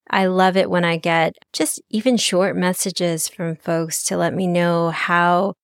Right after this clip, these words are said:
kitchen activism is playing out in your life,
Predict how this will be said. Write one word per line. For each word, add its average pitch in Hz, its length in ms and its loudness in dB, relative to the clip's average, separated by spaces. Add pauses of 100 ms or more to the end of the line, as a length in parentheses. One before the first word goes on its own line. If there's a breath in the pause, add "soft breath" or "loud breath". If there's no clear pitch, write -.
(500)
kitchen 226 320 0
activism 185 680 0
is 175 160 -2
playing 170 460 -4
out 175 400 -2
in 175 340 -4
your 226 320 2
life, - 380 -2